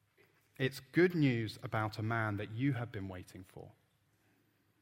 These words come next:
It's good news about a man who can wash us clean, who can deal with sin and our wrongdoing. It's good news about a man who will come and serve and suffer.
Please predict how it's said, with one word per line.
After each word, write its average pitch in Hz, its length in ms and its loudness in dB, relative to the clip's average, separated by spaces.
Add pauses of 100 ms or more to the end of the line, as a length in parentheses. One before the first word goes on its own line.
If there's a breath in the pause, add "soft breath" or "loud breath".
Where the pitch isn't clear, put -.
(140)
It's 143 200 2
good 165 280 4
news 156 260 6
about 131 300 2
a 131 40 -2
man 120 300 2
who 123 140 -2
can 120 260 -2
wash 143 300 -2
us - 180 -2
clean, 135 380 0 (220 loud breath)
who 139 140 2
can 131 380 0
deal 151 260 4
with 135 240 0
sin 151 380 -2
and 123 120 0
our 113 160 -4
wrongdoing. 113 680 -4 (1700 soft breath)
It's - 120 -14
good 151 200 2
news 196 220 -2
about 143 260 0
a 120 60 0
man 110 420 0
who 120 100 -4
will 113 100 -2
come 113 440 -4
and 110 160 -4
serve 110 640 -6 (560 loud breath)
and 101 180 -4
suffer. - 560 -12